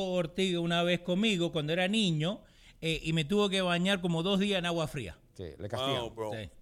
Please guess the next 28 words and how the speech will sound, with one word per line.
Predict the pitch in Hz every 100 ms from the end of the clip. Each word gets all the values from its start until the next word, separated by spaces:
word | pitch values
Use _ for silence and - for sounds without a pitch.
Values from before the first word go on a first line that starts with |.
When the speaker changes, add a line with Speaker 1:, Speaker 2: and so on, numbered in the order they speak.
| -
Speaker 2:
Sí. | 101 131
Speaker 3:
¿El | 147
agua | 170 160
fría | 190 190
lo | 170 156
quita? | 190 - - -
Speaker 2:
Sí. | 123 87 - -
Speaker 1:
Bueno, | 196 -
Speaker 2:
La, |
Speaker 1:
te | 151
alivia | 139 175 160
un | 143
Speaker 2:
la | 123
Speaker 1:
poco. | 139
Speaker 2:
magnesia | 139 135 170 139 117
también. | 107 85 76
Speaker 1:
Ah. | 110
Speaker 2:
La | 104
magnesia | 110 123 131 123
lo | 95
ayuda. | 95 95 98
La | 135
magnesia | 147 170 185
es | 180
muy | 170
buena | 170 151 110
para | 113
ese | 117